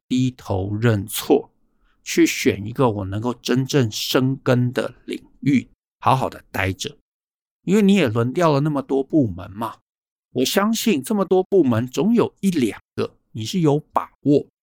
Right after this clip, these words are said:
可以做好发光发热、做出一些别人做不出的成就的。所以呢，可能是有的，我相信一定是有的。所以我是你的话，现在我很辛苦，我很痛苦，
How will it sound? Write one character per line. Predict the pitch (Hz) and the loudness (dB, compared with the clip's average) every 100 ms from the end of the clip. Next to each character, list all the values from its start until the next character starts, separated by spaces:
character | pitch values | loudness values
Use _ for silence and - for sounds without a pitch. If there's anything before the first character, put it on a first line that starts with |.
| _ _ _ - | _ _ _ -2
可 | 147 | 2
以 | 170 | 2
做 | - 160 131 | 0 0 0
好 | - - - _ _ - | 0 -8 -8 _ _ -6
发 | 147 135 | -2 -2
光 | 135 135 135 | 0 -4 -2
发 | 135 123 | 0 2
热、 | 127 139 110 - _ - | 4 2 0 -6 _ -4
做 | 160 147 | -2 0
出 | - | 0
一 | 139 | 0
些 | 147 135 | 0 -2
别 | 120 117 | -2 -2
人 | 123 123 | 0 -2
做 | 127 131 | -4 -6
不 | - | -6
出 | - 131 | -8 -6
的 | 123 | -6
成 | - - 95 95 104 | -8 -10 -12 -12 -2
就 | 170 107 | -2 -2
的。 | - _ _ _ _ _ _ _ _ - | -8 _ _ _ _ _ _ _ _ -2
所 | 208 | 2
以 | 240 | 4
呢， | 226 220 - _ _ _ - | 2 0 -4 _ _ _ -10
可 | - | -2
能 | 151 233 | 4 4
是 | 269 | 6
有 | 214 95 | 4 2
的， | - - | -10 -8
我 | 120 | -4
相 | 220 240 | -2 -2
信 | 233 | 0
一 | |
定 | 233 240 | 0 0
是 | 202 | 2
有 | 135 - | 0 -2
的。 | - - _ _ _ | -8 -10 _ _ _
所 | - 254 | 0 2
以 | |
我 | 220 127 | 4 2
是 | - | 2
你 | 220 113 | 0 0
的 | - - | -8 -2
话， | 165 135 _ _ _ _ _ - | -2 -2 _ _ _ _ _ -10
现 | - 254 | 0 2
在 | 202 214 - - | 2 0 -4 -8
我 | 131 175 | -2 0
很 | 135 107 | 0 0
辛 | - 175 | -2 0
苦， | - - _ - | -2 -4 _ -2
我 | 147 | 2
很 | 151 | 2
痛 | 120 165 131 | 2 -2 -2
苦， | - | -4